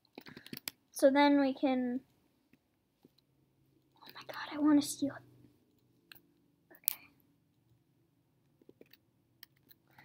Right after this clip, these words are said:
Okay. Okay, so apparently, I think this gives you money too.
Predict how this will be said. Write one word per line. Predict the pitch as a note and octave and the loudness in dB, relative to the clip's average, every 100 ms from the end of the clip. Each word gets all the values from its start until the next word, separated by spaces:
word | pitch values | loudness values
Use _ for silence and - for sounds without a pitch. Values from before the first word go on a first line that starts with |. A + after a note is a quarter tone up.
| - | 4
Okay. | D#4 D4 A#3+ | 10 12 10
Okay, | A3 | 6
so | - C#4+ | 6 6
apparently, | - F#4 F#4+ G4+ D#4+ E4 C#4+ | 6 4 4 4 4 6 6
I | - D4+ | 6 4
think | A#4+ B4 | 4 4
this | D4+ D#4+ - | 6 6 6
gives | D4 C#4 | 6 6
you | C4 | 2
money | B3+ B3 A3 | 2 0 -6
too. | - C4+ - | -10 -10 -10